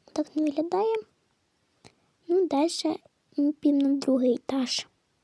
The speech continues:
Все, другий етаж. Спочатку підемо в ванную, вона мені найбільше подобається. Так вона виглядає. Дальше йде опять зона у лестниці, ну, тут, а, ну, так нічого такого нема.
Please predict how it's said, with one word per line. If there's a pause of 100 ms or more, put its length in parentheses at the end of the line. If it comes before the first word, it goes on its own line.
(880)
Все,
другий
етаж. (280)
Спочатку
підемо
в
ванную,
вона
мені
найбільше
подобається. (920)
Так
вона
виглядає. (1700)
Дальше (680)
йде
опять
зона
у
лестниці,
ну,
тут,
а, (840)
ну,
так
нічого
такого
нема.